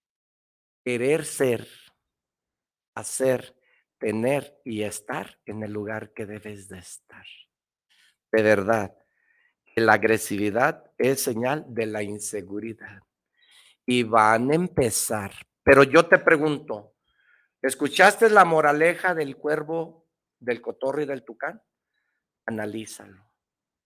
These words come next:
practícalo, practícalo, practícalo, practícalo, practícalo, practícalo, para que seas un maestro sabio. Y recuerda, recuerda,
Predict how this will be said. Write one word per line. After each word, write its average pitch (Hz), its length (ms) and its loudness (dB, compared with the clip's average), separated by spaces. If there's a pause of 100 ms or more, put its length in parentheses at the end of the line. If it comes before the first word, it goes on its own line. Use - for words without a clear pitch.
(320)
practícalo, - 580 -18 (720)
practícalo, 120 880 -6 (640)
practícalo, 113 800 -12 (400)
practícalo, 107 1000 -8 (200)
practícalo, 107 1000 -10 (100)
practícalo, 175 880 -6 (720)
para 107 220 -12
que 117 100 -10
seas 113 640 -10 (600)
un 117 200 -2
maestro 101 600 -8
sabio. - 480 -16 (140)
Y 113 140 4
recuerda, 95 640 -4 (1000)
recuerda, 101 600 -6